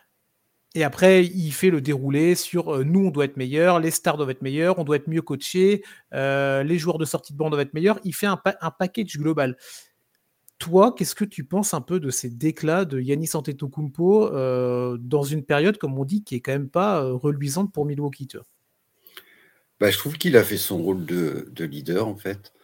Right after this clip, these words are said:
Speaker 1: Ok.
Speaker 2: Il a, il a remobilisé tout le monde. Euh, voilà, c'est le patron qui parle. Et, euh,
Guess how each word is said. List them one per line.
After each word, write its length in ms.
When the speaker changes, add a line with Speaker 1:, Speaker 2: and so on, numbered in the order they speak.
Speaker 1:
Ok. 320
Speaker 2:
Il 160
a, 600
il 140
a 40
remobilisé 580
tout 120
le 80
monde. 260
Euh, 320
voilà, 280
c'est 160
le 60
patron 380
qui 160
parle. 320
Et, 180
euh, 420